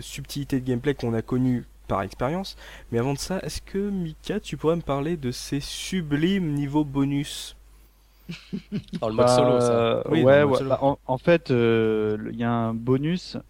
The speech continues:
Speaker 3: euh, où en fait, t'as, le gars, il lance un frisbee.
Speaker 1: Oui.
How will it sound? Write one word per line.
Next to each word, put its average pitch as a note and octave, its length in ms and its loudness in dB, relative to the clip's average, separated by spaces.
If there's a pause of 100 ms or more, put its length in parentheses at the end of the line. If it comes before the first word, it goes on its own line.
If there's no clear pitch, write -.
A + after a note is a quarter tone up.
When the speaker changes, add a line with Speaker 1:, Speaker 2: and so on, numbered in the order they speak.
Speaker 3:
euh, A2+ 260 -4
où B2+ 220 2
en B2 120 2
fait, D#3 200 4 (140)
t'as, G2+ 560 2
le A2+ 160 4
gars, D3+ 220 6
il B2+ 100 2
lance C3+ 260 0
un A2 200 -6
frisbee. C3 520 -4 (440)
Speaker 1:
Oui. G#2+ 100 -10